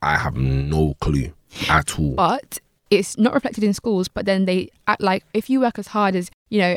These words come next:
Speaker 2: as hard as you can, you could do whatever you wanna do. And I think that's why education is, like,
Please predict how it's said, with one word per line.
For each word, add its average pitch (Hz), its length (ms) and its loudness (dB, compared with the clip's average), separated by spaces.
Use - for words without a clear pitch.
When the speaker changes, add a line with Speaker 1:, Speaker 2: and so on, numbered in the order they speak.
Speaker 2:
as 233 120 -4
hard 285 140 6
as 285 80 0
you 254 80 -4
can, 202 240 0
you 226 100 2
could 214 120 -2
do 185 80 0
whatever 190 240 0
you 202 120 2
wanna 190 160 0
do. 165 300 0
And 202 80 4
I 202 40 4
think 214 180 -2
that's 220 220 0
why 214 140 2
education 202 480 -2
is, 175 160 -4
like, - 420 -2